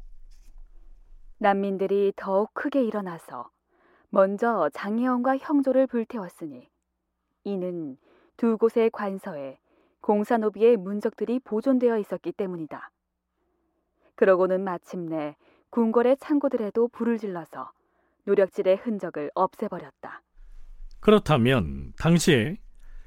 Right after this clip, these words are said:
Speaker 2: 양반들에 의해서 재물처럼 취급되고 거래되던 노비의 수는 얼마나 됐을까요?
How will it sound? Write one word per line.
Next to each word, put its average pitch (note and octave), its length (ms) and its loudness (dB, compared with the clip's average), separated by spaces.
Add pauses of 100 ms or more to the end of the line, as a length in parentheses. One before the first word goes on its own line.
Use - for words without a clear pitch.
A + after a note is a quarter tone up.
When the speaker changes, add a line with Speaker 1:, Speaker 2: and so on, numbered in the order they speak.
(140)
Speaker 2:
양반들에 F3 560 6
의해서 F3+ 420 6
재물처럼 E3+ 760 2
취급되고 E3 1000 2
거래되던 C#3+ 960 2
노비의 B2+ 440 2
수는 C3+ 760 2 (520)
얼마나 A2 440 2
됐을까요? - 520 -6